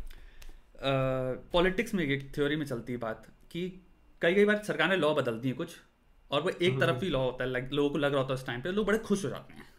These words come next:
Speaker 2: हम्म,
Speaker 1: कि
Speaker 2: हम्म।
Speaker 1: "अरे वाह, सरकार ने लॉ बदल दिया, लॉ, अरे ये हमारी सरकार।"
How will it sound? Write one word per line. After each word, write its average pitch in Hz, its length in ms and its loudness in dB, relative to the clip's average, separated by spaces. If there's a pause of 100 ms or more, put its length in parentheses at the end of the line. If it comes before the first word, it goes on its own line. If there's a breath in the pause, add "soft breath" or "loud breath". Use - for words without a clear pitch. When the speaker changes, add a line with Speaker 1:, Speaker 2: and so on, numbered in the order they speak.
(480)
Speaker 2:
हम्म, 135 240 -2
Speaker 1:
कि 127 60 -2
Speaker 2:
हम्म। - 140 12
Speaker 1:
"अरे 262 200 10
वाह, 240 120 8
सरकार 196 360 6
ने 180 60 2
लॉ 143 140 0
बदल 131 380 -4
दिया, 143 120 4
लॉ, 131 160 0
अरे 143 440 2
ये 185 180 8
हमारी 165 300 4
सरकार।" 135 560 -4